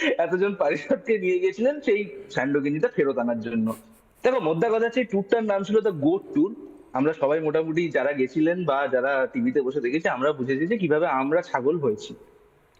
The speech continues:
এবার ঘটনা হচ্ছে যে মেসি যখন এলো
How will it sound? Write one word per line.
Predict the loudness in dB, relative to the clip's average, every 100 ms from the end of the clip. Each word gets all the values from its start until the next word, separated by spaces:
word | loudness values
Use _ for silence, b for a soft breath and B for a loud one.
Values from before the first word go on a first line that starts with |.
| _
এবার | 0 2 2
ঘটনা | 0 0 2 2
হচ্ছে | 0 -2 -4 -2
যে | -2 -2 -14 -20 -6 2
মেসি | 2 4 2
যখন | 2 2 2 2
এলো | 2 2